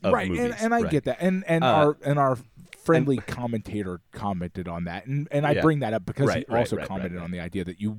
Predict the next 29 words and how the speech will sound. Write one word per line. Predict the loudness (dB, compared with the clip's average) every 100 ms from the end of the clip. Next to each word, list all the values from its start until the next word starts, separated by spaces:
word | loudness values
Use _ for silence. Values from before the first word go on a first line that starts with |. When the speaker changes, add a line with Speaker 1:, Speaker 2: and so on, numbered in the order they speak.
| 0
Speaker 2:
very | 2 4
aware | 2 0 -2
that | -4 -6
that's | -8 -8
a |
movie. | -6 -4 -2 -4 -4 -14 -20 -20 -18 -14 -4
But, | 4 4 4
like, | -2 -2
Speaker 1:
<laughs> |
Speaker 2:
here's | -6 -2 0 0
the | -2
thing. | -4 -8 -10 -20 -20 -20 -20 -20 -8
Much | 0 2 2 2
like | 0 0
a |
lot | 0 2 2
of | 0
other | -2 0 0
sort | 0 -2
of | -2
the, | -2 -4 -8
what | 0 2
is | 4
it? | 2
What's | 2 2
the | 2
principle | 0 -4 -4 -2 -2
about, | -2 -2
like, | -2 -6 -8